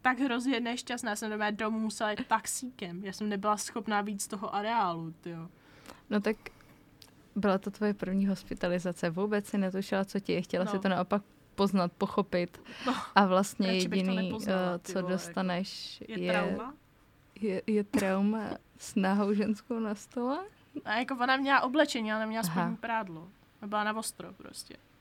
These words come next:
Speaker 2: Aha, jo, iž, dobře, to,
Speaker 1: <laughs>
Speaker 2: to, to jsme nemuseli jako úplně rozovírat,
Speaker 1: Ty
Speaker 2: ale
Speaker 1: vole.
Speaker 2: dobře, no. Jo, na takový srandičky, jako každý oddělení má něco jiného. Já jsem netušila, že tam teda budou mít,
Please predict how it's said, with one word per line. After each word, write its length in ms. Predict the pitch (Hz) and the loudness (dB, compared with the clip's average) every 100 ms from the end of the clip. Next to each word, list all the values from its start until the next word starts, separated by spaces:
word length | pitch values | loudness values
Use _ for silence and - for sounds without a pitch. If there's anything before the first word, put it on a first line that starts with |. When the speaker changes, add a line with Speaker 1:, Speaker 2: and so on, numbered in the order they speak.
| - | -8
Speaker 2:
Aha, 300 | 175 165 175 - - | -4 -4 -6 -8 -6
jo, 160 | 185 - - | -2 -2 4
iž, 260 | 220 - - | 4 4 -4
dobře, 320 | 220 202 180 - | -4 -2 -4 -4
to, 100 | - | 6
Speaker 1:
<laughs> 520 | - - 214 - - - | 8 10 10 10 6 8
Speaker 2:
to, 320 | 208 214 - - | 2 2 -4 -2
to 80 | 226 | -4
jsme 200 | - 240 | -2 -2
nemuseli 500 | 214 220 - 226 226 | -2 -4 -2 -2 0
jako 260 | 233 240 240 | -2 -2 -4
úplně 280 | 226 226 | -2 -2
rozovírat, 600 | 226 226 247 214 175 175 - - | -2 -2 0 0 -2 -4 -6 -2
Speaker 1:
Ty 60 | |
Speaker 2:
ale 220 | 190 196 214 | 0 0 -4
Speaker 1:
vole. 340 | 240 233 214 185 - - - 208 | -8 -6 -6 -8 -12 -20 -12 -4
Speaker 2:
dobře, 480 | 202 185 190 175 | -2 -2 -2 -4
no. 260 | 165 160 180 - - - - - - - - - - | -2 -4 -6 -10 -20 -20 -20 -20 -20 -20 -20 -20 -10
Jo, 400 | 190 202 208 208 | 0 2 4 2
na 180 | 202 202 | 2 0
takový 580 | 202 208 - 208 208 208 | -2 -6 -4 -4 -2 -4
srandičky, 680 | - 208 196 196 208 - 196 | -4 0 0 0 -6 -2 -2
jako 240 | 196 208 | 0 -2
každý 360 | - 196 190 170 | -2 -2 0 0
oddělení 420 | 190 190 190 190 | 0 2 2 2
má 140 | 190 | 2
něco 280 | 190 185 - | 0 0 0
jiného. 360 | 180 175 190 180 | 0 2 2 2
Já 100 | 190 | 0
jsem 180 | - | 0
netušila, 500 | 180 175 190 - 190 | -2 0 -4 -2 0
že 140 | 196 185 | 0 -2
tam 240 | 180 185 | -2 -2
teda 200 | 190 185 | -2 -4
budou 260 | 180 180 185 | -2 -4 -2
mít, 200 | 190 | -2